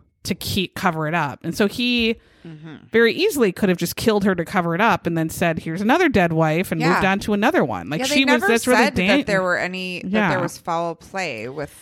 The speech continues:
Speaker 2: that one wife
Speaker 1: No,
Speaker 2: that died.
Speaker 1: but I don't know. They never
Speaker 2: Huh.
Speaker 1: said anything about it.
Speaker 2: Yeah.
Speaker 1: I don't know. Um, but yeah, I'm glad she came out of it alive. So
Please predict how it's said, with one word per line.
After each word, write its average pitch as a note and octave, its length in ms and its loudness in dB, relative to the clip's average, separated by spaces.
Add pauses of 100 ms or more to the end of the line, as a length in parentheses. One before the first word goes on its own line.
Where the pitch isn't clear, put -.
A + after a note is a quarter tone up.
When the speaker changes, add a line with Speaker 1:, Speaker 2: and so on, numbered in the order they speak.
(120)
Speaker 2:
that D3+ 220 -6
one D3+ 240 -10
wife G#3 140 0
Speaker 1:
No, A#3+ 260 6
Speaker 2:
that C#3 240 -4
died. A#1+ 500 -10
Speaker 1:
but A#3+ 200 4 (640)
I D3+ 120 -8
don't C4+ 220 -2
know. D3+ 460 0 (580)
They G3 100 2
never G#3+ 200 4
Speaker 2:
Huh. D3+ 60 -2
Speaker 1:
said F#3 120 2
anything B3+ 400 0
about C#3 300 -4
it. C3+ 180 -6 (300)
Speaker 2:
Yeah. C#3+ 400 -6 (240)
Speaker 1:
I G3+ 180 -2
don't F#3+ 140 -2
know. D3 340 -2 (1080)
Um, D#3+ 520 4 (420)
but G3 120 -2
yeah, G3 340 0 (640)
I'm F3+ 100 0
glad G3 320 2
she - 180 -4
came F#3 320 0
out G3 120 4
of F#3 80 2
it D#3 80 0
alive. D3+ 560 2
So D#3 440 -2